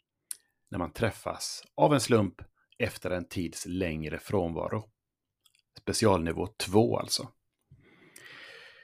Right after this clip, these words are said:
Det är dessa nivåerna som, eh,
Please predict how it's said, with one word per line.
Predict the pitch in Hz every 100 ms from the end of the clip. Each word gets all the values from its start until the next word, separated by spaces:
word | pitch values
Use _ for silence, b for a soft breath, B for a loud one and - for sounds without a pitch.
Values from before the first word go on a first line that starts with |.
| B B B _ _ _ _ _ _ -
Det | 135
är |
dessa | 175 151 147 170 - _ _ _ _ _ -
nivåerna | 147 147 127 98 98 117 147 B B B -
som, | - 123 110 107 107 107
eh, | 107 107